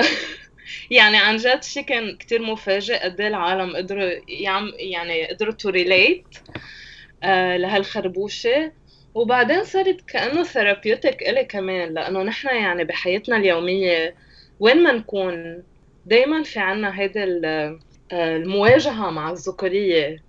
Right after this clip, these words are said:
كل يوم. يعني توعى، آه، بتظهر من البيت أو بقلب البيت أو بين ال-، حتى بين الأصدقاء، بين الرفقاء، بال-، <clears throat> بالتنظيمات الثورة-، آه، الثورجية. الذكورية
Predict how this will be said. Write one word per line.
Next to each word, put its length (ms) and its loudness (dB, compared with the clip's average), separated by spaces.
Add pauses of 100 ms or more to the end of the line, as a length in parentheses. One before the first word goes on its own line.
كل 140 0
يوم. 400 -2 (480)
يعني 400 -2 (300)
توعى، 560 6 (880)
آه، 180 -4
بتظهر 420 2
من 120 -4
البيت 600 0
أو 240 4
بقلب 380 0
البيت 640 2
أو 640 -2
بين 240 0
ال-، 320 2
حتى 320 2
بين 200 8
الأصدقاء، 560 -6
بين 180 -4
الرفقاء، 760 -2
بال-، 640 0 (360)
<clears throat> 460 -2
بالتنظيمات 640 -2
الثورة-، 540 2
آه، 460 -4
الثورجية. 1300 0 (420)
الذكورية 920 4